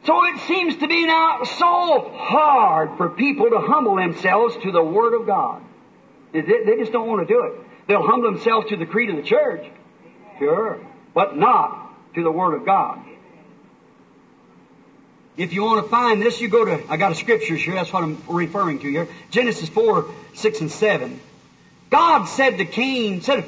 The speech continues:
"Why are your countenance fallen? Why are you all full of temper walking around?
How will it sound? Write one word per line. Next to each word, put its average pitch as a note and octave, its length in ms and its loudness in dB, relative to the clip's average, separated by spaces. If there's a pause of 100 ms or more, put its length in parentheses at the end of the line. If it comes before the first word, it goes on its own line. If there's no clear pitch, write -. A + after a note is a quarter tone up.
"Why G4 320 4
are E4+ 100 0
your D4+ 200 2
countenance C#4+ 580 -2
fallen? B3+ 500 2 (1800)
Why F4+ 200 4
are G4 80 6
you F4 120 4
all E4+ 420 6
full D#4+ 280 0
of G#3+ 180 -2
temper G#3+ 420 0
walking B3+ 460 2
around? B3+ 640 0